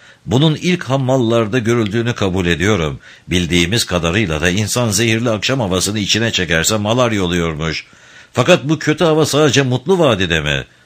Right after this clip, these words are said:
Hava havadır ve oralarda da gece gündüz hafif bir rüzgar esiyor. Mantıksız bir iş." "Pekala da mantıklı. Tanrı öyle istiyor." "Bu cevabına sadece küfredilir."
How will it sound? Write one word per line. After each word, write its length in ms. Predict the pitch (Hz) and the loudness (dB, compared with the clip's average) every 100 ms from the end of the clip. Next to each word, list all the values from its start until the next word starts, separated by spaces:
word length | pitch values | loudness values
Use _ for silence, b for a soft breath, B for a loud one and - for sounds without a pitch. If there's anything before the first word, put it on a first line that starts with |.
| b | b
Hava 320 | - 80 78 | -4 -2 0
havadır 460 | 82 117 135 95 73 | 2 2 2 0 0
ve 100 | 90 | 0
oralarda 600 | 95 101 92 92 90 104 | 0 0 2 2 2 0
da 60 | 92 | 0
gece 300 | 98 98 123 | 0 0 0
gündüz 400 | 80 78 92 110 | -2 -2 -2 -2
hafif 300 | 117 143 117 | -2 -2 -2
bir 100 | 135 | -2
rüzgar 380 | 120 117 127 | 0 -2 0
esiyor. 460 | 123 104 87 82 76 - b b b | 0 0 -2 -2 -4 -8 b b b
Mantıksız 600 | 92 104 123 - 143 110 | 0 0 -2 -2 0 0
bir 100 | 82 | 0
iş." 320 | 73 - - _ b b b b b b b b | -2 -4 -12 _ b b b b b b b b
"Pekala 560 | - - 127 98 92 | -6 -4 -4 -4 -4
da 100 | 85 | -2
mantıklı. 500 | 85 82 71 - - | -2 -4 -6 -10 -10
Tanrı 380 | 82 117 139 151 | -4 0 2 4
öyle 220 | 151 123 | 2 2
istiyor." 540 | 107 - 87 73 65 - b b b b b | 0 0 -2 -4 -6 -12 b b b b b
"Bu 160 | 110 220 | 0 2
cevabına 600 | 92 82 87 78 95 92 | 2 2 2 2 0 2
sadece 420 | 143 151 101 107 | 2 4 4 2
küfredilir." 840 | - 110 85 92 87 78 73 - | 2 -2 0 0 0 -2 -4 -6